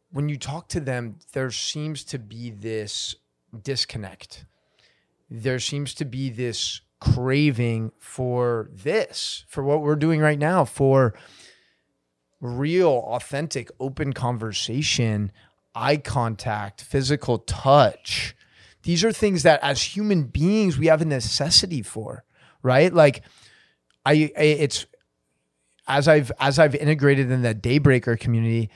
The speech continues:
the founder talks about getting your dose, getting your daily dose.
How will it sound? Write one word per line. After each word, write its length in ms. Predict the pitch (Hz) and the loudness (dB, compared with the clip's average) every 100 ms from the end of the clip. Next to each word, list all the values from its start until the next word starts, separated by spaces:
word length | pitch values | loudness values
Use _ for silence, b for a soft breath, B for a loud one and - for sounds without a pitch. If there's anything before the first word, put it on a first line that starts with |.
| b b - | b b 0
the 220 | 135 120 | 4 4
founder 400 | - 123 156 135 | 2 2 2 2
talks 300 | 135 120 - | 0 -2 0
about 320 | 120 120 147 | 2 2 0
getting 280 | 135 135 147 | 0 2 2
your 160 | 139 | 0
dose, 600 | 101 - 143 139 - - - _ - | -2 -4 -4 -4 -6 -6 -6 _ -4
getting 240 | 131 143 | 0 2
your 140 | 165 131 | 2 2
daily 440 | - 131 131 123 | 0 0 0 -2
dose. 480 | 104 127 101 113 | -2 -2 -2 -6